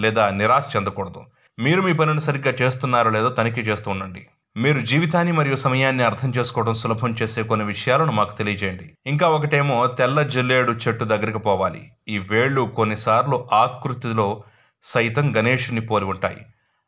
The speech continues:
అందుకే చాలామంది తెల్ల జిల్లేడును పరమ పవిత్రంగా భావించి తులసి మొక్కలా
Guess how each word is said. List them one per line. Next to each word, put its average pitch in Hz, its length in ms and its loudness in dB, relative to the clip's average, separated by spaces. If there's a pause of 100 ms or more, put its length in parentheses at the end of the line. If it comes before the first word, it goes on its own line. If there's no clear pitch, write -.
(160)
అందుకే 113 520 0 (100)
చాలామంది 135 520 2
తెల్ల 120 360 0 (120)
జిల్లేడును 127 420 0
పరమ 120 280 2
పవిత్రంగా 117 440 0
భావించి 110 460 0
తులసి 143 500 0
మొక్కలా 120 720 0